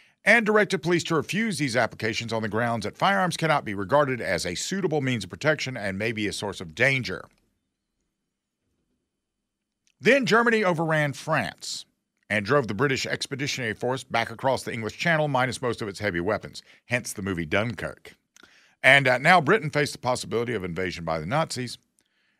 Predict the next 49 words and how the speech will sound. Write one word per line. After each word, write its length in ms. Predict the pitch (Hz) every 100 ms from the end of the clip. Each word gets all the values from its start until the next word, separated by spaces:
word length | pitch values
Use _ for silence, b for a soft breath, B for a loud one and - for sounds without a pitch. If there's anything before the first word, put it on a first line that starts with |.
| _
And 160 | 233 247
then 160 | 226
Churchill 380 | - 262 190 190
got 200 | 156 165
out 140 | 147
there 100 | 139
and 100 | 143
said, 200 | 139 151
"We 200 | 101 160
will, 240 | 175 170 165
we 180 | 131 175
will 100 | 165
fight 280 | 175 202
them 180 | 160 185
in 80 | 180
the 60 | 170
valleys 400 | 165 190 185 151
and 100 | 165
the 60 |
dales 520 | 135 160 170 160 160
and 100 | 135
in 100 | 147
the 80 | 143
hills 520 | 117 160 160 156 139
and 120 | 120 127
in 80 |
the 60 | 123
streets." 460 | - 139 147 - -
And 140 | 117 b b b
then 140 | 110 120
they 100 | 117
looked 200 | 127 135
around 200 | 160 208
and 80 |
they 60 | 180
were 80 | 170
like, 160 | 156
"We 80 | 151
don't 160 | 254 220
got 120 | 156
no 100 | 165
guns. 340 | 214 269 - _ _ _ _ _ _ _ _ _ _ _ -
We're 100 | 107
going 200 | 135 156
to 120 | 170
a 40 |
gunfight 460 | 147 208 208 147 120
with 120 | 98
nothing. 320 | 127 165 190